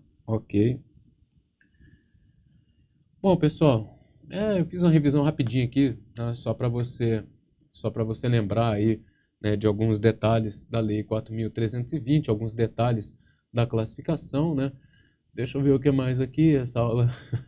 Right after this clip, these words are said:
<laughs> é a melhor de todas, ainda bem que entrei para assistir.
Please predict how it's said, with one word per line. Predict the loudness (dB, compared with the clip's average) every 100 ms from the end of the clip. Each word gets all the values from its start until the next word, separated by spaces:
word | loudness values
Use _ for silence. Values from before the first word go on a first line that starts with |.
| _ -20
<laughs> | _ _ _ _ _
é | -2
a | 2
melhor | 4 4 2
de | 0
todas, | 2 4 4 2 -2 -2
ainda | -4 -2
bem | 0 -2 -2
que | -4
entrei | -2 -2 0
para | 0 -2
assistir. | -4 -8 -8 -2 -2 -2